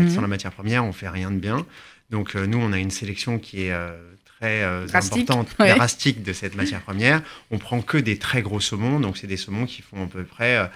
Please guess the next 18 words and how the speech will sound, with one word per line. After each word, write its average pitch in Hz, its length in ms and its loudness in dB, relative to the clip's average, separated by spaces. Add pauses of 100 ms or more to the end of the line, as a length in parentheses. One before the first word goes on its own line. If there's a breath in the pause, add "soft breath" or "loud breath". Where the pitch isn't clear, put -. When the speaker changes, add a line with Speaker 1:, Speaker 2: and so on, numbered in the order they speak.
(360 soft breath)
Speaker 2:
euh, 90 380 0
sept, 117 320 0
huit 117 180 -4
kilos 117 340 -6
quand 95 200 -8
ils 98 60 -12
sont - 180 -8
entiers, 127 580 2
Speaker 1:
Ah 208 80 2
Speaker 2:
ou 175 40 2
Speaker 1:
oui. - 60 0
Speaker 2:
même 113 180 2
ils 101 100 0
peuvent 98 160 0
aller 101 180 2
jusqu'à 95 260 -4
neuf 104 260 -2
kilos. 120 320 -4